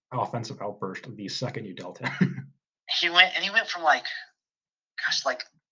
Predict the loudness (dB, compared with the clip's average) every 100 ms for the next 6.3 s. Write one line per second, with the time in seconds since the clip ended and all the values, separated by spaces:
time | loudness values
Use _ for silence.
0 | _ _ _ _ _ _ -10 -2 0 0
1 | 0 2 2 2 -2 -2 -2 -4 -6 0
2 | 0 2 0 2 0 0 0 4 4 4
3 | 2 -2 2 2 2 8 8 8 -2 -6
4 | -6 -10 _ _ _ _ _ _ 0 8
5 | 10 10 6 -2 -6 -2 0 0 0 -4
6 | -6 -10 -18